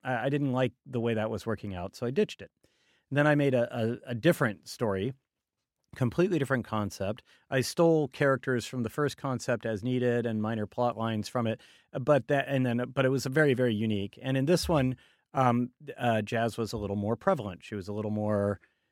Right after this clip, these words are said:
more central, but still very much a secondary character.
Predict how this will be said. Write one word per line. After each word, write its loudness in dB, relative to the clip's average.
more 4
central, 0
but -2
still 0
very 2
much -2
a -2
secondary -2
character. -4